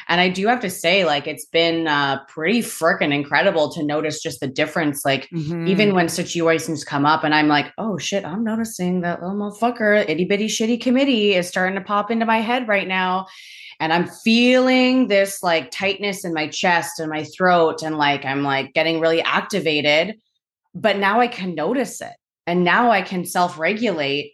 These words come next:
Speaker 1: even without the breath in that moment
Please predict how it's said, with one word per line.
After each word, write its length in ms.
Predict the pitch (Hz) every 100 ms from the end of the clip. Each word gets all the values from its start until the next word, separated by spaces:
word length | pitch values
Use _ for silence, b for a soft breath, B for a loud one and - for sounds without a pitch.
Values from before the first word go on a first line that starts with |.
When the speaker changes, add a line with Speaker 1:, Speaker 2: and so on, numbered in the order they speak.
| _
Speaker 1:
even 300 | 202 220 262
without 380 | 208 196 185 156
the 60 | 156
breath 460 | 160 160 139 139 -
in 140 | 170 156
that 200 | 143 147
moment 500 | 160 175 123 117